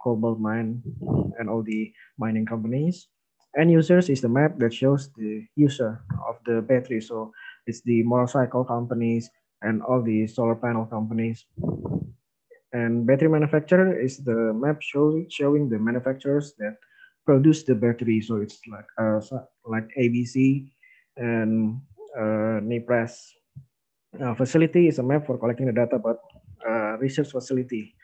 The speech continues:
that conducting the re-, the research related to battery. So we are plotted the location of each stakeholders in the map.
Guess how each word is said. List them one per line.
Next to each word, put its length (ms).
that 140
conducting 420
the 100
re-, 340
the 140
research 360
related 320
to 80
battery. 440
So 320
we 200
are 400
plotted 360
the 760
location 480
of 220
each 140
stakeholders 640
in 100
the 80
map. 400